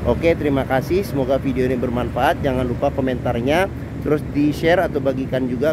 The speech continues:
ke keluarga, kerabat, saudara, teman-teman, siapapun juga yang sedang mencari mobil bekas atau second. Terima kasih dan sampai jumpa lagi.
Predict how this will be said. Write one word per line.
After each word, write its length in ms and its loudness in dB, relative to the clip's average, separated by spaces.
ke 320 0
keluarga, 560 0
kerabat, 560 0
saudara, 480 0
teman-teman, 640 0
siapapun 560 0
juga 160 2
yang 160 2
sedang 320 0
mencari 320 2
mobil 240 0
bekas 320 -2
atau 160 -4
second. 320 -2
Terima 320 -2
kasih 400 2
dan 400 2
sampai 400 0
jumpa 400 0
lagi. 560 0